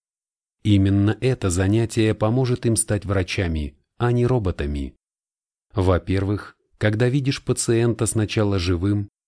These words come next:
а спустя несколько часов мертвым, с разложенными перед глазами причинами его смерти, это создает какой-то неосязаемый эффект,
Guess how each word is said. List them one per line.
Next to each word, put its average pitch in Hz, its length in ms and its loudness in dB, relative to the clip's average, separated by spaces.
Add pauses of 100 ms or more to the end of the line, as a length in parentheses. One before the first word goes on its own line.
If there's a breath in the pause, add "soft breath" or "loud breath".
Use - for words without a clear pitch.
а 104 120 0
спустя 123 420 -2
несколько 120 520 0
часов 104 440 -4
мертвым, 87 600 -2 (340)
с - 140 -6
разложенными 101 840 2
перед 98 320 0
глазами 101 460 0
причинами 98 640 -2
его 90 320 0
смерти, 113 600 -4 (540)
это 117 260 2
создает 127 580 0
какой-то 135 480 0
неосязаемый 110 1040 2
эффект, - 480 -6